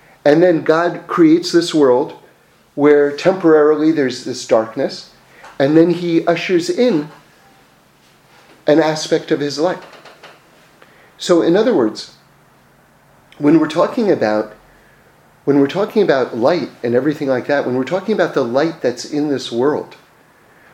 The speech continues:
we're already, like when we're talking about Vayehi Or, let there be light, the initial words of light coming into this world,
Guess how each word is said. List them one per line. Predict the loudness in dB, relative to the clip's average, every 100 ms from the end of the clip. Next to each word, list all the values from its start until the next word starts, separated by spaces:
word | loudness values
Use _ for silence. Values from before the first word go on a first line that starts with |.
| _ 0
we're | 2 4
already, | 4 4 4 2 0
like | 0 0
when | 0
we're | -2
talking | -2 -6 -2 -2
about | 0 0 0 -2 -10 _ _ _ _ -12
Vayehi | 0 2 2 -2 -2 -2 2
Or, | 2 2 2
let | 0 0
there | -2
be | -2 -2
light, | 0 0 -2 -10 _ -6
the | 0
initial | 0 0 0 0
words | 0 0 -2
of | 0
light | 2 0 -2
coming | -8 -4
into | -4 -4
this | -6 -6
world, | -2 -2 -4 -10